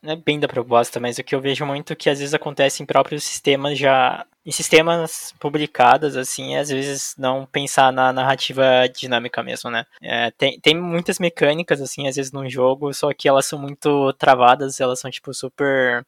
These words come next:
truncadas, e elas não, por exemplo, não proporcionam, não facilitam, né, por exemplo, a, a parte da narrativa do jogo, assim, isso já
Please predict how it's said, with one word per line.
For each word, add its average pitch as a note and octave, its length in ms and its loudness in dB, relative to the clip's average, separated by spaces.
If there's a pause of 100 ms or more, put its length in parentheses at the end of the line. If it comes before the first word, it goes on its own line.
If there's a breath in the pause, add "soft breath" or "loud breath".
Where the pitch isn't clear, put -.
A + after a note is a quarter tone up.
(100)
truncadas, C#3 800 2
e C#3 80 0
elas C3+ 300 4
não, C#3+ 520 -2
por - 60 -2
exemplo, C#3+ 260 2
não C3+ 140 0
proporcionam, C#3+ 920 0
não D3 120 0
facilitam, F3+ 520 2
né, D#3 160 -2
por E3 120 -2
exemplo, D#3+ 400 2
a, D3 260 4
a D3+ 140 -2
parte D3 360 4
da D3 80 0
narrativa D3 400 -2
do D3 100 -4
jogo, B2+ 300 -2
assim, B2 320 -10
isso C3 240 -12
já C3+ 280 2